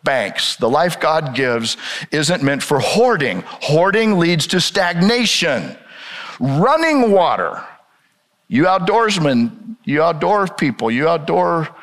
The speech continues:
is it outdoors ladies or outdoors women? What is it? You know, you know what I mean? You know this. The purest water is that that keeps running.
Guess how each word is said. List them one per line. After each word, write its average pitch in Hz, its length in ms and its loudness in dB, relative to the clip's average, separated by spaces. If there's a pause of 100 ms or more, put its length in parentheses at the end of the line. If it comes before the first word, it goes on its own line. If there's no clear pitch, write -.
(400)
is 127 140 -2
it 139 140 2
outdoors 160 560 0
ladies 175 500 0
or 131 160 0
outdoors 156 480 0
women? 180 440 2
What 165 200 0
is 151 160 0
it? 117 340 0
You 139 140 0
know, 160 340 0
you 156 120 -2
know 185 100 2
what 196 140 2
I 190 60 2
mean? 226 300 0 (600)
You 185 160 2
know 208 180 4
this. 147 420 0 (1000)
The - 80 0
purest 156 400 0
water 131 340 2
is 107 140 -2
that 120 220 0
that 107 80 -4
keeps - 280 -4
running. 104 420 -2